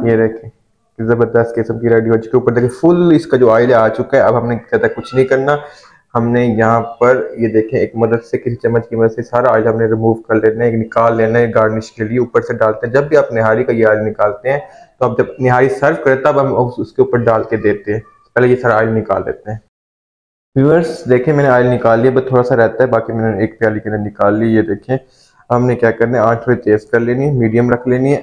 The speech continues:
अब ये इस साइड पे आते हैं, यहाँ मैंने लिया एक कप पानी और आधा कप के करीब इसमें आटा यूज़ करेंगे, ठीक है। आटे को साथ साथ मिक्स कर देंगे इसके अंदर पानी के साथ। हमने इसके अंदर कोई गुठलियाँ नहीं रहने देनी, इस तरह मिक्स करना है किसी का कोई गुठलियाँ ना हो।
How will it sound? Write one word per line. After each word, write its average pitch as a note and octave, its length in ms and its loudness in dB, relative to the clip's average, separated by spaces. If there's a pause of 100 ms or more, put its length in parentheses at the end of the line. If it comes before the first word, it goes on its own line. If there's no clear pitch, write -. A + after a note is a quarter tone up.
अब A2+ 260 -4
ये - 60 -6
इस A#2+ 160 -10
साइड A#2 200 0
पे A#2+ 120 -2
आते A2 240 -2
हैं, C3+ 100 0 (400)
यहाँ A#2+ 120 2
मैंने A#2+ 180 2
लिया B2 140 6
एक A#2+ 160 -2
कप A#2 280 -2
पानी A2 320 0 (280)
और - 280 -4
आधा B2 200 2
कप A#2+ 180 -2
के A#2+ 60 -4
करीब A#2+ 200 0
इसमें A#2 260 -2
आटा A2 240 0
यूज़ A#2+ 240 0
करेंगे, C#3+ 340 0
ठीक - 600 -6
है। C3 80 4
आटे A#2 220 0
को B2 80 0
साथ A#2+ 160 0
साथ A#2+ 120 -4
मिक्स A2 220 -4
कर A2+ 160 -2
देंगे B2 220 0
इसके - 180 -2
अंदर C3+ 260 0
पानी A#2 280 -2
के A#2 120 -2
साथ। B2 300 -2
हमने B2 200 0
इसके B2 160 -2
अंदर B2 180 0
कोई B2+ 200 2
गुठलियाँ B2 380 0
नहीं A#2+ 100 2
रहने B2 180 0
देनी, C3 160 0
इस A#2+ 180 -8
तरह B2+ 120 0
मिक्स A#2+ 200 -4
करना B2 260 0
है C#3+ 160 -6 (460)
किसी B2+ 200 -2
का B2+ 80 2
कोई B2 160 2
गुठलियाँ A#2+ 360 2
ना A#2 120 2
हो। G#2+ 240 -4